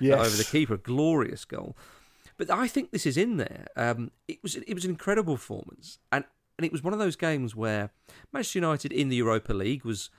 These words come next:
Speaker 2: a little bit of a novelty. Um, my goodness, they'd sort of have to get used to it a little bit, <laughs> you know,
Speaker 1: Mm.
Speaker 2: as, uh, but, but it was a bit of a novelty. And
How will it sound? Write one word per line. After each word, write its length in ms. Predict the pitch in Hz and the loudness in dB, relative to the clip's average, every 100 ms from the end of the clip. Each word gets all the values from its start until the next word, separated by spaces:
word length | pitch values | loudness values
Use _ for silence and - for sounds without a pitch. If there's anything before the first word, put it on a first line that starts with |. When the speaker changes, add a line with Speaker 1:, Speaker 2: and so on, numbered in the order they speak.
| _ - | _ -8
Speaker 2:
a 40 | 120 | -4
little 180 | 120 | -2
bit 120 | 117 107 | -2 0
of 80 | 101 | 0
a 60 | |
novelty. 580 | 104 92 95 - 139 156 - 135 | 0 -2 -4 -6 -6 -6 -8 -4
Um, 320 | 104 98 - - | -4 -4 -8 -8
my 180 | 104 98 | -6 -4
goodness, 280 | 104 98 - | -4 -6 -6
they'd 220 | 95 - | -8 -8
sort 160 | 98 | -14
of 80 | 98 | -10
have 160 | 107 - | -10 -8
to 100 | - - - | -12 -14 -14
get 140 | - | -10
used 240 | 117 117 - | -6 -6 -4
to 80 | - | -4
it 40 | |
a 40 | |
little 180 | 127 120 | -2 -2
bit, 200 | 104 151 | -2 -4
<laughs> 40 | 165 | 0
you 140 | 165 - - - | -2 -2 -8 -2
know, 60 | 196 | 0
Speaker 1:
Mm. 500 | - 127 123 117 - - | 0 0 0 -2 -4 -6
Speaker 2:
as, 180 | 123 - | -6 -4
uh, 200 | - 131 | -6 -4
but, 180 | 170 147 | -4 -2
but 140 | 151 | -2
it 80 | 170 | -2
was 100 | 190 | -2
a 60 | 185 | 0
bit 140 | 185 | 0
of 60 | 131 | 0
a 40 | |
novelty. 600 | 127 123 110 - - 123 - _ _ _ _ _ _ _ _ 135 | -2 -2 -4 -10 -10 -12 -14 _ _ _ _ _ _ _ _ 0
And 520 | 135 131 131 127 | 2 2 0 -4